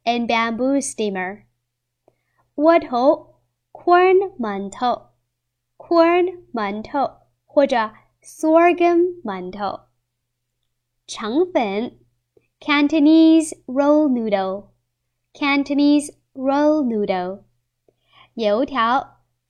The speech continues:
fried dough stick, fried dough stick。煎饼果子，Chinese taco, Chinese taco。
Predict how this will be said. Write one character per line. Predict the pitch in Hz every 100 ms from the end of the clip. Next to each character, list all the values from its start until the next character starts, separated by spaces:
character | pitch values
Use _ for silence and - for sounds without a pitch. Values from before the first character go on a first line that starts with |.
| _
fried | 320 330 349 349 - -
dough | 262 262 269
stick, | 254 - 214 - - _ _ _ _ _ _ _ _ _
fried | 285 294 302 220
dough | - 254 254 254
stick。 | 240 - - - - _ _ _ _ _ _ _ _ _ _
煎 | - 370 403
饼 | 370 269
果 | 220 -
子， | 208 247 247 - _ _ _ _
Chinese | - 302 294 302 302 294 -
taco, | - 202 202 208 190 202 _ _ _ _ _ _ -
Chinese | 302 285 294 294 294 294
taco。 | - 269 262 202 185 190